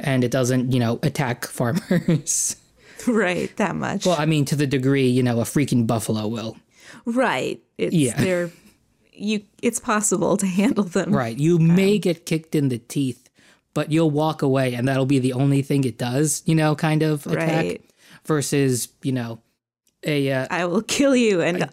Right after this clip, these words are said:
Speaker 2: every <laughs> subsequent
Speaker 1: <laughs> Right.
Speaker 2: generation."
Speaker 1: Um, so we've bred them into this animal that has gotten to the point where, like, um,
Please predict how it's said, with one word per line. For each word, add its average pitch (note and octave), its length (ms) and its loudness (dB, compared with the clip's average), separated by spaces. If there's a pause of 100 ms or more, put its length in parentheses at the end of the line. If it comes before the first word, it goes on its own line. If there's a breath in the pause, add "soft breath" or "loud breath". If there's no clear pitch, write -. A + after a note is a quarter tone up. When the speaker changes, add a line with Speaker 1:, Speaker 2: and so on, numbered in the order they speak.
Speaker 2:
every A3+ 320 2
<laughs> G3+ 40 0
subsequent G3+ 720 -2
Speaker 1:
<laughs> - 20 0
Right. F3+ 100 2
Speaker 2:
generation." F3 720 0 (880 loud breath)
Speaker 1:
Um, D3 420 0 (180 loud breath)
so E3 200 0
we've G3+ 240 2
bred C#3 240 0
them D#3 200 2
into C3+ 200 0
this C3+ 180 0
animal C#3 540 2
that B2+ 180 -2
has D3 160 0
gotten F#3+ 260 2
to A3 120 2
the D#3+ 100 2
point D3 380 0
where, C3 300 0
like, B2 320 -4 (960 soft breath)
um, B2+ 360 -4